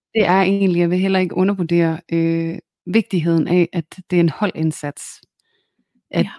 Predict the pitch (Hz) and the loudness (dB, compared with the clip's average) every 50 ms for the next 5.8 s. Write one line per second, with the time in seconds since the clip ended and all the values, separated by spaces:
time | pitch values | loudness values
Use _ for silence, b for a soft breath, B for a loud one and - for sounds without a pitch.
0 | - - 180 160 180 185 180 160 160 165 170 - - - - 160 165 175 170 185 | -10 -8 -4 -2 2 2 4 4 2 0 -2 -4 -8 -8 -2 0 0 0 0 0
1 | 165 165 151 160 170 170 165 165 165 165 175 160 165 190 160 151 - - - - | -2 -2 -2 -2 -2 -2 0 0 0 0 -2 -2 -2 -2 -4 -4 -4 -6 -6 -4
2 | 196 175 - - 143 _ _ _ _ _ _ _ _ _ _ _ - - 196 190 | -4 -4 -4 -6 -8 _ _ _ _ _ _ _ _ _ _ _ -4 0 2 4
3 | 196 185 180 165 170 180 185 185 - - 190 165 165 165 185 180 160 160 165 170 | 6 6 4 4 4 2 2 0 0 0 0 2 2 2 2 0 -2 -2 -2 -2
4 | 170 175 170 170 160 160 - - 175 156 160 165 - 160 160 170 - 175 165 160 | -2 0 0 0 -2 -2 -2 -2 -2 -2 -2 -4 -6 -8 -8 -6 -2 -2 -2 -2
5 | 160 - - 165 165 - - - 165 160 - - 165 151 151 143 | -2 -4 -6 -8 -8 -8 -10 -12 -12 -10 -8 -6 -6 -4 -6 -6